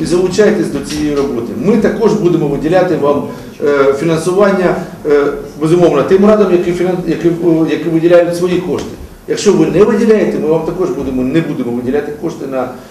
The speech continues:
е, оці громадські. Це наведення порядку на, на ваших територіях. Не на сусідніх і не в місті Харкові, а на ваших територіях, на території ваших громад. У нас існує така форма, е, роботи, як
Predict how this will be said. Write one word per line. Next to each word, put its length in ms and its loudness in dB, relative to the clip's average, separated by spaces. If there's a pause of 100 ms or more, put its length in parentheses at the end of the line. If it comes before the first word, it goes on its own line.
(240)
е, 60 2
оці 300 0
громадські. 420 0 (260)
Це 120 -4
наведення 400 0
порядку 420 0
на, 80 0
на 260 0
ваших 300 2
територіях. 600 -2 (500)
Не 100 2
на 140 6
сусідніх 600 2 (400)
і 60 -2
не 100 6
в 80 4
місті 280 4
Харкові, 580 2
а 80 0
на 80 0
ваших 380 -2
територіях, 500 -4 (680)
на 80 -4
території 420 2
ваших 320 2
громад. 280 -4 (540)
У 60 -6
нас 400 -2
існує 500 2 (640)
така 240 0
форма, 440 0 (100)
е, 160 4
роботи, 440 -2
як 160 0